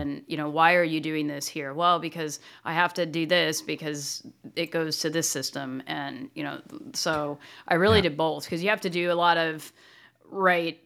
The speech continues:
Speaker 1: selling, uh, internal selling with other stakeholders, right, that are in, you know, C-level or other V Ps and S V Ps in the organization. And,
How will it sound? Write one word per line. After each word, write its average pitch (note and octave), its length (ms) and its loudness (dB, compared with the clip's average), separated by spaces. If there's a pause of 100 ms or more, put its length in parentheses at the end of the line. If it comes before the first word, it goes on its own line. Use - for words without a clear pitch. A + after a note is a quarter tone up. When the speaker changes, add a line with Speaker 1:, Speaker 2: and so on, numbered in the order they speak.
Speaker 1:
selling, F3 840 2 (140)
uh, D#3 380 0
internal F#3 540 0
selling E3+ 560 2
with D#3+ 160 -2
other D#3+ 360 0
stakeholders, D#3 960 -2
right, D#3 380 -2
that D#3+ 120 0
are D3+ 220 0
in, D3+ 440 -4
you D#3+ 100 -4
know, D#3 60 -2
C-level D3+ 520 -2
or D3+ 300 -2
other D3+ 480 -2
V D#3+ 160 -4
Ps D3 300 -4
and - 100 -6
S C#3 160 -6
V D3 100 -6
Ps D3 320 -2
in C#3 60 -4
the C#3 100 -4
organization. C#3+ 840 -2 (600)
And, C#3+ 800 2